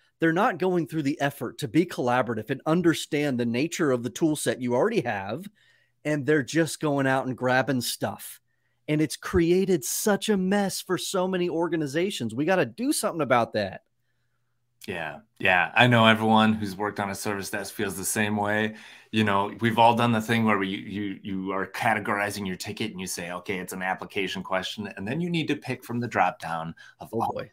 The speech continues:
Speaker 2: applications. And
Speaker 1: <laughs>
Speaker 2: not only are there, like, four hundred apps, but they,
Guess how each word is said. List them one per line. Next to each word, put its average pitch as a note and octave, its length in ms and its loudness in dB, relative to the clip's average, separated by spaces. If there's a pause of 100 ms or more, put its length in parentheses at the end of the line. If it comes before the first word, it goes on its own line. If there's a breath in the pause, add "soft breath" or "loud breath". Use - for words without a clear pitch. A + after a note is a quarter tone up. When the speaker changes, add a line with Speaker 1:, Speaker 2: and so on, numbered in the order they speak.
(160)
Speaker 2:
applications. G2+ 720 -2 (280 loud breath)
And F3+ 320 6 (180)
Speaker 1:
<laughs> - 160 -6
Speaker 2:
not G#3 160 12
only B3+ 220 8
are F3+ 140 4
there, D#3 120 4
like, C3 160 2
four D#3+ 260 -2
hundred D3+ 260 2
apps, C#3+ 500 2
but D3 140 -2
they, B2+ 140 -8